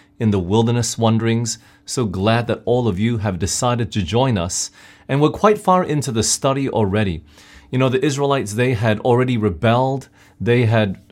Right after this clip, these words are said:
now been sentenced to just going round and round in the wilderness. And not much is really written of the Israelites being in the wilderness for that forty years, just going round and round. However, there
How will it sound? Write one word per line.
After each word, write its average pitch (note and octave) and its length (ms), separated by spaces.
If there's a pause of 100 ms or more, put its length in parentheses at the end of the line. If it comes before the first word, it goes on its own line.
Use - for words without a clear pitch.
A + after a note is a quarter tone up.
now A#2+ 380
been G#2+ 180
sentenced A#2+ 540
to G#2 80
just G2+ 240
going G#2+ 260
round C#3 400
and G#2 300
round A#2+ 380
in G#2 160
the G2 60
wilderness. G2+ 680 (500)
And C#3 340
not D3+ 320
much C3+ 420
is G#2+ 220
really C3 300
written G2+ 400
of F#2+ 160
the - 120
Israelites G#2 520
being B2 380
in A2+ 120
the G#2 100
wilderness G2 460
for G#2 160
that G2 180
forty A2+ 360
years, F#2 580 (320)
just - 240
going A2+ 300
round G#2 560
and F#2+ 200
round. E2+ 380 (160)
However, C3 560 (580)
there C#3 400